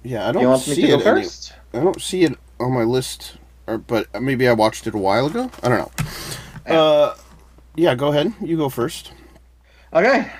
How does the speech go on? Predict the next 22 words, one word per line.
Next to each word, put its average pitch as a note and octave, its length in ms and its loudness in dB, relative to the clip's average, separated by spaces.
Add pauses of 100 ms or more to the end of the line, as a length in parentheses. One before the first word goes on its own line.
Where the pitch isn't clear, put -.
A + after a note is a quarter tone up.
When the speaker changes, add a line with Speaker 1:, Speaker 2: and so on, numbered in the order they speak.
(140)
Speaker 2:
I'm D3 160 -4
going D#3 260 0
to, D#3+ 1600 -2
uh, C3+ 40 -8
blame D3 400 -2
this C#3 260 -4
on C3 240 0
recency A#2+ 680 -4
bias. G#2+ 680 0 (480)
Uh, A#2 600 4
it C3 180 -2
is D3 600 0
so D3 260 0
recency B2 840 -4
bias G#2 480 -4
that G#2+ 180 -2
I A2 140 4
actually G#2+ 340 -4
saw G#2+ 200 -2
it G2 100 -10
this A2 240 -4
week, - 360 0